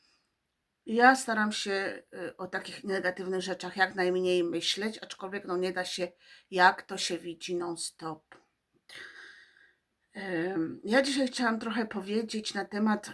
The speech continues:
y, tego komentarza, który wywołał we mnie takie emocje,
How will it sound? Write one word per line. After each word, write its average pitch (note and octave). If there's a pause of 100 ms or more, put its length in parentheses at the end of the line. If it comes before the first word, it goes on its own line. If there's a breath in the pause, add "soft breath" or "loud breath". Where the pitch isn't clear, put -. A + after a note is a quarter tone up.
(120)
y, F#3
tego F#3
komentarza, F#3+
który F3+
wywołał F3+
we F3
mnie F3
takie F3
emocje, F3